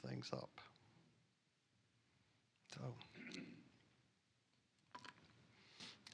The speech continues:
when I was in seminary, I got significantly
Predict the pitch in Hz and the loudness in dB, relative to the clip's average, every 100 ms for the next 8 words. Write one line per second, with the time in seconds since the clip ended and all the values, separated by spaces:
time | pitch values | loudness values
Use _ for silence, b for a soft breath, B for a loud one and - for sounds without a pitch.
0 | - - - - - - B B B B | -8 -12 -12 -14 -8 -4 B B B B
1 | - - B B B B - - - - | -8 0 B B B B -4 -6 -6 -8
2 | - - - - - - - - - - | -12 -10 -10 -12 -18 -20 -20 -20 -20 -20
3 | - - - - - - 151 156 160 139 | -20 -20 -20 -20 -4 12 12 12 12 12
4 | 123 - 165 156 139 127 117 123 151 143 | 12 12 12 12 12 12 12 12 12 12
5 | - 110 127 156 151 127 123 117 | 12 12 12 12 12 12 12 12